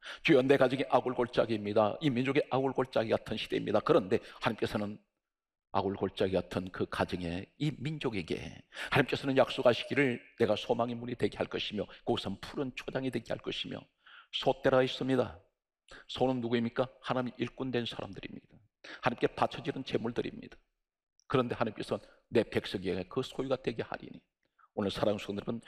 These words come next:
절망 가운데 소망으로 나아가는 이 축복의 시간들이 되시길 바랍니다. 이 땅에 오신 우리 예수님은 우리를 지옥으로 끌고 가기 위해서 오신 분이 아닙니다. 마태복음 일 장 이십일 절에 말씀하시기를, "이름을 예수라 하라. 이는 자기 백성을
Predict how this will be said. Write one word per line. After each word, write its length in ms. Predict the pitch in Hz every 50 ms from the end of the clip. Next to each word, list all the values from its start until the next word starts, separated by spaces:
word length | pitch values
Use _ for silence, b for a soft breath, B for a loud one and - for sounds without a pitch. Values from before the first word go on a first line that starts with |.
| B B B B
절망 360 | - 113 113 110 110 110 113
가운데 520 | 110 107 107 107 110 117 123 117 - - -
소망으로 460 | - - - 113 113 113 117 113 117
나아가는 520 | 117 117 117 117 110 - - - - - - - _ _ _ _ _ _ _ _
이 80 | - 120 - -
축복의 420 | - - - - 131 117 123 123
시간들이 500 | 127 - - - 120 113 107 107 120 131
되시길 540 | - - 110 - - - 117 117 131 127 -
바랍니다. 640 | - 110 101 85 82 87 90 95 101 101 - - _ B B B B
이 80 | B -
땅에 200 | - - 143 143
오신 280 | 143 131 - 147 147 139
우리 180 | 139 143 143
예수님은 480 | 135 - - 143 127 120 107 107 104 - - _ _ _ _ _ _ _ _ _ _ _ _ _ _ _ _ _ - -
우리를 200 | 139 135 156 156 -
지옥으로 340 | - - 156 151 160 165 -
끌고 240 | 185 165 143 156 143
가기 300 | 139 135 135 - - -
위해서 340 | - 135 120 - - 127 123 -
오신 280 | - 113 - - - 120
분이 120 | 113 113 - -
아닙니다. 440 | 98 110 101 92 - - - - - _ _ B B B B B
마태복음 440 | - 160 - - 151 151 170 170
일 80 | 170 160 -
장 140 | - 165 160
이십일 280 | 160 151 - 160 156
절에 140 | - 170 160
말씀하시기를, 640 | 156 160 151 - 156 151 156 - - 170 156 156 -
"이름을 280 | 180 156 165 165 165 165
예수라 320 | 170 165 - - 170 170
하라. 140 | 143 185 160
이는 220 | - 196 175 180
자기 220 | - - 165 - 151
백성을 420 | 143 170 165 - - 156 143 139